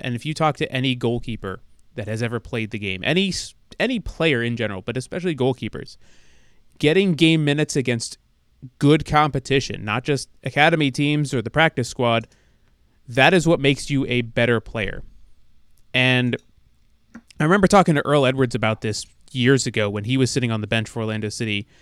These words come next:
and he went through the whole process of, of, you know, being drafted and, and sitting on the bench behind Tally Hall and, and eventually getting his chance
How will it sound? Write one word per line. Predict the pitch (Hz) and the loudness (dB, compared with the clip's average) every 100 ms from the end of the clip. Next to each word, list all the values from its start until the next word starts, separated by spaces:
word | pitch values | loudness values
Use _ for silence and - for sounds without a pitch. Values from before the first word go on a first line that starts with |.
| _ _ _ | _ _ _
and | 123 117 117 110 - _ _ _ - _ _ _ - | 4 4 4 0 -8 _ _ _ -20 _ _ _ -10
he | - | -2
went | 220 214 180 | 4 4 4
through | 143 | 4
the | 131 | 6
whole | 156 | 6
process | - 147 135 151 127 | 4 0 2 0 -2
of, | 123 113 131 | -2 -4 -8
of, | 127 117 - | -10 -10 -8
you | 117 | -8
know, | 101 | -6
being | 101 98 | -8 -4
drafted | 151 151 143 151 135 | 2 4 4 2 2
and, | 113 - | 0 -6
and | 107 | -8
sitting | - 123 104 | -8 -8 -8
on | 101 | -6
the | |
bench | 104 135 123 | -2 -2 -2
behind | 107 104 | -8 -8
Tally | 98 98 | -10 -10
Hall | - 170 160 | 0 2 4
and, | 139 98 | 2 -2
and | 107 | -6
eventually | 104 120 175 202 165 | -4 2 2 2 -2
getting | 147 147 139 | 0 0 0
his | 131 120 | -2 -4
chance | - 139 123 127 - | -2 -2 0 -4 -14